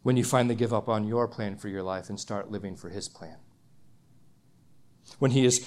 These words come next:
breaking down what still remains of your flesh so that he can replace it with his goodness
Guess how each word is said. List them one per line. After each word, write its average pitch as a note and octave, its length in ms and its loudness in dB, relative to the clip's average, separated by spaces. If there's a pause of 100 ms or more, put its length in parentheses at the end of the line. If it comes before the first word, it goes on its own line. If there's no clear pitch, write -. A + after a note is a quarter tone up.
(120)
breaking C#3+ 460 6
down C#3 340 8
what C3 120 -2
still C3+ 240 6
remains C3 540 4
of A#2+ 140 -4
your G#2 120 0
flesh - 600 0 (160)
so - 140 -4
that A2 140 -6
he A#2+ 120 -4
can A2 160 -6
replace A2 380 -2
it A#2+ 100 -4
with G#2+ 120 -12
his G2 180 -6
goodness G2+ 720 -6